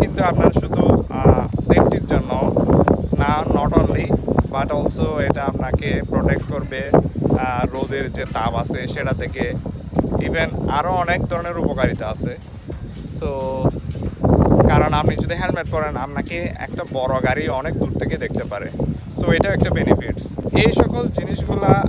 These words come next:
আপনারা যদি ফলো করেন, তাহলে আপনার লং রাইড কিন্তু অনেক বেশি স্মুথ হবে। So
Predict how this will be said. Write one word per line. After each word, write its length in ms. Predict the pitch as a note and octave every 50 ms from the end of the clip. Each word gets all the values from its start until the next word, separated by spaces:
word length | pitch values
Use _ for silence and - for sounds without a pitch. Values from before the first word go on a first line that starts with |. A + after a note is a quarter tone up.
| - - -
আপনারা 280 | - - D4+ D4+ - - -
যদি 120 | - - - -
ফলো 220 | - - - C3+ C3 - -
করেন, 240 | C3 B2+ B2+ B2+ - - A#2+
তাহলে 340 | B2 B2 C#3 C#3 C3+ B2 B2 - - - - - - - - - - - - - - -
আপনার 260 | - - - - - D3 D3+
লং 120 | C#3 C#3 C#3+ - -
রাইড 160 | - - - - -
কিন্তু 200 | - - - - - - - -
অনেক 160 | - - - - C#3+
বেশি 140 | - - C#3 - -
স্মুথ 240 | - - - - - -
হবে। 260 | - - - - - - - - - - - - - - - - - - - - - - - - - - - - - - - - - - -
So 80 | -